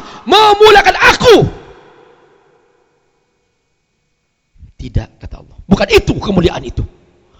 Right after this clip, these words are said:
Ada orang berkata, "Aku miskin, hidupku hancur, usahaku bangkrut. Allah sedang menghina aku." Tidak juga, kata Allah.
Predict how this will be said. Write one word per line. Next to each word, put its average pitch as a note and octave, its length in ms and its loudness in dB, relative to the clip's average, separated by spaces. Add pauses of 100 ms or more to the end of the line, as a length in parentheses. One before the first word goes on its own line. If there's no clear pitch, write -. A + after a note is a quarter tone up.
Ada A3+ 160 4
orang C#4 160 4
berkata, D4 560 0 (960)
"Aku E4+ 240 0
miskin, E4 560 -2 (560)
hidupku D#4 400 2
hancur, D#4 640 2 (520)
usahaku E4+ 440 2
bangkrut. F#4+ 400 0 (640)
Allah F#4 680 4
sedang F4+ 360 0
menghina F#4 480 4
aku." A4 320 2 (640)
Tidak - 320 -4
juga, C#3+ 280 -8
kata G#2+ 240 -14
Allah. G2+ 200 -20